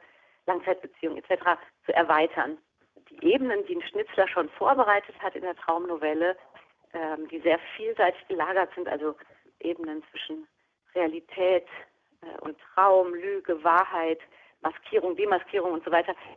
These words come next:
die habe ich noch versucht zu erweitern, eben um diese zeitgenössischen Diskussionen. Und gleichzeitig habe ich, äh, das Gespräch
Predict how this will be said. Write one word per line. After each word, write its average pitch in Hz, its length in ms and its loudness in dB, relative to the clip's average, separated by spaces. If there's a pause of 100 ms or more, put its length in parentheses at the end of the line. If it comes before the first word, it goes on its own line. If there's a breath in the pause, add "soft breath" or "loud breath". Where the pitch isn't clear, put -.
(160)
die 202 80 2
habe 202 100 2
ich - 120 -6
noch 180 120 0
versucht 175 460 -8 (600)
zu - 80 4
erweitern, 147 560 4
eben 151 240 -4
um 156 140 -6
diese 160 360 -4
zeitgenössischen 160 1040 -4 (580)
Diskussionen. 262 720 0 (520 soft breath)
Und 196 120 -6
gleichzeitig 269 640 2
habe 220 180 4
ich, - 240 -4
äh, 196 240 2
das - 180 -2
Gespräch - 480 4